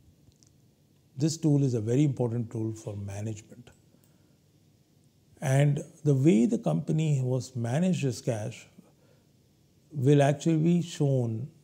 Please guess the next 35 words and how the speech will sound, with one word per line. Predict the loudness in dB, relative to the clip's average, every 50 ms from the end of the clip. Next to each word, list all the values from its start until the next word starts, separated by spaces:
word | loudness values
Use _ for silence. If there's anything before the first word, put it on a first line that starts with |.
| _ _ _
by | -8 -6 -4 -2
the | -4 -4
accountants | -4 -4 -4 -4 -2 -4 -4 -6 -6 -6 -6 -6 -8 -10 -14 -16 -12 -8
when | -6 -6
they | -4 -6
draw | -6 -4 -4 -2 -2 -2
up | -4 -4
the | -8 -8
accounts | -8 -6 -8 -8 -8 -10 -12
for | -14 -14
the | -14 -16
firm | -14 -14 -14 -14 -12 -14 -16 -18 -20 _ _ _ _ _ _ _ _ _ _ _ _ _ -14
of | -12 -10
the | -10 -8
recent | -6 -8 -6 -4 -4 -4 -4 -6 -6
period | -8 -8 -6 -6 -8 -8
which | -10 -12 -12
ended | -12 -12 -12 -14 -10 -10 -10 -10 -10 -14 _ _ _ _ _ _ _ _ _ _ _ _ _ -12
in | -10
the | -10
form | -10 -10 -10 -10
of | -10 -8 -10
a | -10
cash | -10 -12 -14 -16 -16
flow | -16 -16 -16 -16
statement. | -16 -18 -18 -20 -18 _ -20 -20 -20 -20 -20 -20 _ _ _ _ _ _ _ _ _ _ _ _ _ _ _ _ _ _ _ _ _ _ _ _ _
So | -8 -4 -2 0
analysts | 2 2 4 4 4 2 2 0 -2 -4
will, | -4 -4
who | -4 -4 -4 -2 0
actually | 0 0 -2 -2 -2 -2 -2
look | 0 0 -2 -2
at | -2 -4 -4 -6 -6
backward | -6 -6 -6 -6 -4 -2 -2 0
information | 0 -2 -4 -8 -10 -12 -12 -12 -12 -14 -10 -8 -8 -8 -8